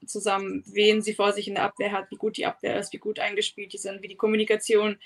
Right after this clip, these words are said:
der Spielerinnen untereinander si-, untereinander ist, weil, ähm, zum Beispiel Gyro-, Gyro Pettersson von Norwegen ist ganz sicherlich keine schlechte Torhüterin,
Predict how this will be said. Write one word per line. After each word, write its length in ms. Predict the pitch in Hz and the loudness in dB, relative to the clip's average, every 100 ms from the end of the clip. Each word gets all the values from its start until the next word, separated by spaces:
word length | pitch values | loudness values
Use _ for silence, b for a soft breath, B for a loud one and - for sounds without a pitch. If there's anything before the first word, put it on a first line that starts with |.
| B B B - | B B B -4
der 80 | |
Spielerinnen 560 | 214 - 202 202 202 190 | -2 2 6 6 4 0
untereinander 640 | 208 214 190 185 185 185 185 | -2 0 0 0 0 0 -2
si-, 280 | 190 185 - | -4 -8 -8
untereinander 640 | - 208 208 190 185 185 190 | -6 -4 -2 -4 -4 -4 -2
ist, 240 | 196 - | -4 -2
weil, 200 | 190 185 | -2 0
ähm, 100 | 196 | -4
zum 160 | 180 208 | -4 -6
Beispiel 140 | 214 | 0
Gyro-, 280 | 220 202 185 | 2 4 4
Gyro 240 | 202 190 | 2 0
Pettersson 480 | 190 202 196 190 185 | 2 0 0 -6 -8
von 300 | - 190 185 | -6 -4 -4
Norwegen 360 | 196 196 185 180 | 0 2 2 0
ist 140 | 185 | -6
ganz 180 | 190 190 | -4 -4
sicherlich 320 | 202 196 202 | -6 -6 -6
keine 260 | - 202 202 | -8 -10 -8
schlechte 280 | - 202 - | -8 -8 -10
Torhüterin, 600 | 202 208 214 190 180 | -4 -4 -4 -8 -10